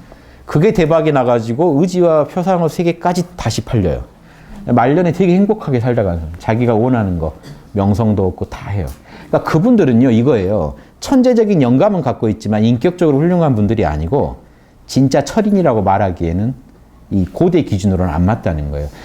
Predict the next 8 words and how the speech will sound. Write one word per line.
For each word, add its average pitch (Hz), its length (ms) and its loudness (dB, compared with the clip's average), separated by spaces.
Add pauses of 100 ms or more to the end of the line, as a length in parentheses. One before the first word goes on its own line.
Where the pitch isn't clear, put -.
(160)
근데 196 380 2
아무리 185 420 2
잘한다고 113 520 0
해도 95 200 0
영감을 147 540 2
남보다 135 440 2
그 - 180 -6
분야에 127 500 0